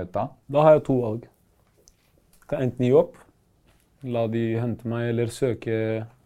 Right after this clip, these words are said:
Speaker 2: eh, sånn frivillig utreise. Sånn, det er sånn organi-, eh, organis-, org-
Speaker 1: Organisasjon?
Speaker 2: Vi må ta den på nytt. Det er en sånn organisasjon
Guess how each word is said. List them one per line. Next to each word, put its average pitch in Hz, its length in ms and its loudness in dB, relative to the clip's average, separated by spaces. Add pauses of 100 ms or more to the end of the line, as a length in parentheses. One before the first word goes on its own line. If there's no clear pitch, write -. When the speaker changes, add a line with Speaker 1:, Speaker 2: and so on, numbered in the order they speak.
Speaker 2:
eh, 113 460 -6
sånn 113 260 -6
frivillig 110 680 -4
utreise. 110 520 -8 (720)
Sånn, 110 300 -8
det 107 80 -4
er 110 220 -2
sånn 123 160 -6
organi-, 113 380 -4 (100)
eh, 120 360 -8 (220)
organis-, 113 440 -6 (1160)
org- 131 180 2
Speaker 1:
Organisasjon? 101 880 -2 (640)
Speaker 2:
Vi 113 60 -6
må 110 120 -8
ta 110 120 -6
den 107 140 -8
på 107 120 -12
nytt. 101 160 -14 (360)
Det 110 60 -2
er 120 120 2
en 123 120 -2
sånn 135 240 -6
organisasjon 123 840 -2